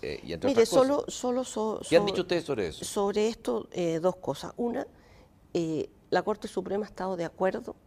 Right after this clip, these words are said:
Speaker 2: en que haya un Consejo de la Justicia y se separe la función jurisdiccional del gobierno judicial.
Speaker 1: Ujú.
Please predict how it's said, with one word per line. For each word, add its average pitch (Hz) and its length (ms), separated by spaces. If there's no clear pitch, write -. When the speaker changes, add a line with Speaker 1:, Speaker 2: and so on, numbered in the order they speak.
Speaker 2:
en 185 140
que 190 140
haya 190 120
un 190 80
Consejo 185 520
de 180 60
la 170 100
Justicia - 500
y - 20
se - 160
separe 170 460
la 202 100
función 175 380
jurisdiccional 160 880
del 165 180
gobierno 165 440
judicial. - 500
Speaker 1:
Ujú. 101 280